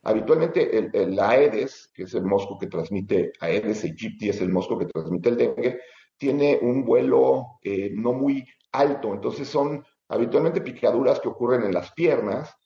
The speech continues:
y de dos a siete días después de la picadura empiezas con fiebre. La, la gente en la costa conoce al dengue como enfermedad quebrantahuesos.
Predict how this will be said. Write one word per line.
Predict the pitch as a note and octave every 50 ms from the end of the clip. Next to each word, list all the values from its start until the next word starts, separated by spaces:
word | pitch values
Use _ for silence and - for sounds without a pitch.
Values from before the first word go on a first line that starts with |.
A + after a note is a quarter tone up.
| _ _ _ _ _ _
y | - G#2 G#2 A2 G#2+ - A2
de | A2 G#2+
dos | G2+ G#2 C#3+ E3 A3 A#3+ A#3 -
a | F#3
siete | - F3 E3+ E3+ E3+ D3+
días | C3 - - - B2+
después | A#2+ - - B2+ A#2+
de | B2+ B2
la | A2+ - -
picadura | - - - F2+ - G#2 A2 A2 B2+ - - - - - _ _ _ _ _
empiezas | F#2+ F#2+ F2+ - B2 A#2+ - B2 - -
con | - G#2+ F#2+ G2+ - -
fiebre. | A#2 A2+ A2+ G#2 F#2+ - - - - - _ _ _ _ _ _ _ _
La, | - G#2+ - -
la | A#2 A2+ A2+
gente | A2+ - F3 F3 G3 F#3 G3
en | G3 F#3
la | C#3+ C#3 -
costa | - C#3 C#3+ C#3+ C#3 - C3 - -
conoce | - G#2+ G#2 G#2+ - B2+
al | A#2 G#2+ -
dengue | A#2 A2+ A2 A#2 A#2
como | - A2 A2 -
enfermedad | G2 F#2+ G2 F#2+ F#2 G2+ B2 - -
quebrantahuesos. | C3 A2 G2 G2 F2+ F2+ F2+ - E2 - - G2+ A2 - - - - - - - _